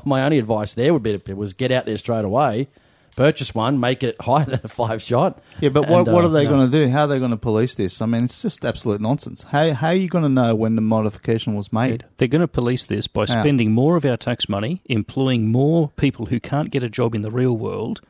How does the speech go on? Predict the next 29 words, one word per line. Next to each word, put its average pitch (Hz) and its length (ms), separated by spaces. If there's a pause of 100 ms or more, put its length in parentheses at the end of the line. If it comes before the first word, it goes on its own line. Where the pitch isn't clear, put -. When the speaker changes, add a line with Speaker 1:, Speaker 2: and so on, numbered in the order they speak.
(120)
Speaker 3:
to 131 120
be 120 300
Speaker 2:
Oh. 113 80
Speaker 3:
paper 151 260
shuffling 131 420
bureaucrats 127 800 (360)
and 117 520 (320)
make 131 280
life 120 260
a 127 40
misery 117 340
for - 140
everybody. 113 520 (220)
This 139 220
Speaker 2:
It's 156 80
Speaker 3:
is 127 40
a, 127 40
Speaker 2:
unbelievable. 95 440
Speaker 3:
a - 60
t-, - 120
tactic - 500 (200)
to - 120
divide 120 560
us 143 400
Speaker 2:
Oh. 113 220
Speaker 3:
into 117 220
haves 143 340
and 135 80
have-nots, 117 600